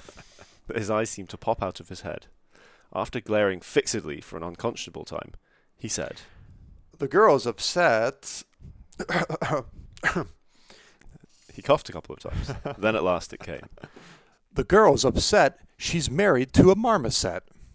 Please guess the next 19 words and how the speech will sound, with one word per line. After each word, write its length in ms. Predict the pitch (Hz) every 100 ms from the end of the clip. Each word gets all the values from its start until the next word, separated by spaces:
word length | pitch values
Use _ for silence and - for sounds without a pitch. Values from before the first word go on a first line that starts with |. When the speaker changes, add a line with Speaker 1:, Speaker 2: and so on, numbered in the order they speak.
| - - _ _ _ _
Speaker 1:
<laughs> 60 | - _ _ _ _ - _ - _ - - - -
The 140 | 113
others 260 | 117 131 131
greeted 300 | 110 104 95
this 200 | 95 90
with 120 | 87
a 80 | 82
roar 300 | 80 85 78
of 140 | 80
laughter. 320 | 80 78 - - - _ _ _ - - -
Speaker 2:
Uh, 140 | - -
"What 200 | 151 185
are 40 |
you 80 | 202
laughing 340 | 170 185 202 107
at?" 240 | 98 78 - - - -
Speaker 1:
said, 220 | - 82 _
said 220 | - - 80
Shuepan. 380 | - - -